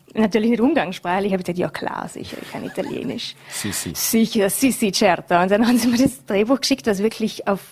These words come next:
Speaker 1: komplett Italienisch war. Es war zu neunundneunzig Prozent der italienische, äh, Produktion.
Speaker 2: Was macht man da? Man geht in die Buchhandlung und kauft sich einen Sprachenkalender?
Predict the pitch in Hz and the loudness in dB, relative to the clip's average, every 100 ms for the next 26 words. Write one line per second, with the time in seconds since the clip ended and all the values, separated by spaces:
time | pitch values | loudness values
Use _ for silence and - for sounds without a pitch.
0 | - - - 196 - - - 277 262 254 | -14 -10 -6 -6 -8 -8 -4 -4 -2 -4
1 | 233 180 180 202 190 190 180 - 185 185 | 0 0 0 0 2 2 -2 -4 -4 -4
2 | - _ - 190 185 190 185 175 180 190 | -8 _ -10 -2 0 0 -2 -2 -2 -2
3 | 185 190 185 - - _ - 180 180 196 | -2 -2 -2 -6 -20 _ -4 -2 -2 -4
4 | 190 - 180 214 262 - - 107 101 - | -4 0 2 2 -2 -6 -6 -4 -2 0
5 | 139 123 135 123 107 117 113 104 - - | 2 4 2 0 0 0 -2 -6 -8 -8
6 | 98 123 135 123 120 117 113 120 98 - | 0 2 2 0 0 -2 -2 -2 -2 0
7 | 98 - 120 110 107 117 135 | 0 0 0 0 2 0 -2